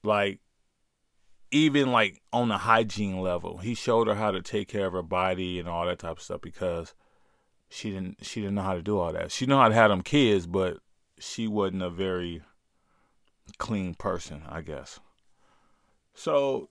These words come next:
you know, they get this, uh, they go get another home, you know, because she already came with a large family.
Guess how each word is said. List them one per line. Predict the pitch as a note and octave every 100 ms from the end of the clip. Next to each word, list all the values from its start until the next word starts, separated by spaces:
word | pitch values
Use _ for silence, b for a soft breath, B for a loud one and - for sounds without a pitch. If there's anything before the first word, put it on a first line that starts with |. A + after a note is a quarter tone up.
| -
you | D#3+
know, | C3+ A#2
they | B2
get | A#2 A#2
this, | A2 G2 - - -
uh, | G2 F#2+ F2 D#2 _ -
they | A#2
go | A#2
get | A2+ G#2
another | G2 A2+ A2+
home, | G#2 A2 A2 A2 A2 A#2 -
you | G2+
know, | G2 F#2+ G2 G2+ _ _ _ -
because | A2 - F#2 F2 F2 - _ _ _ _
she | - - G#2
already | G2 F#2+
came | - G#2+
with | G2
a | F#2
large | G2 G2+ G#2 -
family. | B2 A2 F2